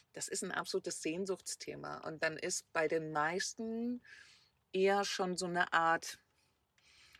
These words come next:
oh Gott, das ist jetzt vielleicht das falsche Wort, aber so eine Art Bewunderung da oder so eine, schon auch eine Form der Anerkennung, ne? Also die Leute sagen nicht, „Boah, was machst denn du da für einen Scheiß?“,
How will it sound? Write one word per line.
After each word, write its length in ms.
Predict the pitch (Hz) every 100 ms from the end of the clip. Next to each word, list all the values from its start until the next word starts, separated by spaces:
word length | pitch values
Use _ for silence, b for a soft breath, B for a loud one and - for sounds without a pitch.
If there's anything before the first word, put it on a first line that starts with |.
| _
oh 80 | 180
Gott, 180 | 175 180
das 80 |
ist 40 | -
jetzt 140 | 208
vielleicht 220 | 240 226
das 80 | 202
falsche 420 | - 202 190 180
Wort, 280 | 160 160 -
aber 160 | 180 180
so 80 | 185
eine 160 | 180
Art 180 | 175 190
Bewunderung 720 | 180 151 196 208 185 151 147
da 280 | 139 131 143
oder 260 | 147 151 147
so 100 | 151
eine, 220 | 147 143 B B B B _ _ _
schon 320 | - - 220
auch 220 | 220 170 180
eine 100 | 170
Form 320 | - 220 196
der 160 | -
Anerkennung, 600 | 185 196 180 156 147 147
ne? 180 | 151 185
Also 180 | 214 170
die 100 | 160
Leute 260 | 160 180 170
sagen 160 | 165
nicht, 160 | 160 -
„Boah, 220 | 175 185
was 120 | 175
machst 180 | 180 -
denn 80 | 175
du 60 |
da 100 | 196
für 140 | 214 208
einen 80 | 190
Scheiß?“, 760 | - 185 175 196 208 214 -